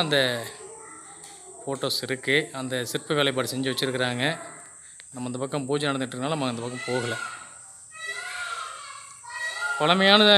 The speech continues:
சிவாலயங்களுக்கு வாங்க, சிவாலயங்கள்ல இருக்க நடக்கிற பூஜையில கலந்துக்குங்க. நிறைய நல்ல விஷயங்கள் வாழ்க்கையில நடக்கும். எப்பயுமே பாடல்பட்ட ஸ்தலங்கள்ல நம்ம எப்பயுமே கலந்துக்கணும். குரு தட்சிணாமூர்த்திக்கு நேரா பார்த்தீங்கன்னா வில்வம் இருக்கு. வில்வம் இருந்தாலே அங்க சிவபெருமான் இருப்பார்.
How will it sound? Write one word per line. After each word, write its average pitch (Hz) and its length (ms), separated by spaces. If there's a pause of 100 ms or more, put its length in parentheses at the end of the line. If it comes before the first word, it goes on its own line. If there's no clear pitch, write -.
(300)
சிவாலயங்களுக்கு 160 580
வாங்க, 147 180 (800)
சிவாலயங்கள்ல 147 560
இருக்க 131 180
நடக்கிற 151 260
பூஜையில 147 340
கலந்துக்குங்க. 139 480 (1160)
நிறைய 165 300
நல்ல 185 240
விஷயங்கள் 156 360
வாழ்க்கையில 147 340
நடக்கும். 127 380
எப்பயுமே 135 280 (140)
பாடல்பட்ட 185 480
ஸ்தலங்கள்ல 160 460
நம்ம 151 180
எப்பயுமே 160 320 (640)
கலந்துக்கணும். 127 460 (1040)
குரு 208 220
தட்சிணாமூர்த்திக்கு 220 800
நேரா 196 140
பார்த்தீங்கன்னா 185 520
வில்வம் 202 360
இருக்கு. 147 220 (240)
வில்வம் 180 340
இருந்தாலே 180 360
அங்க 160 80
சிவபெருமான் 151 580
இருப்பார். 135 280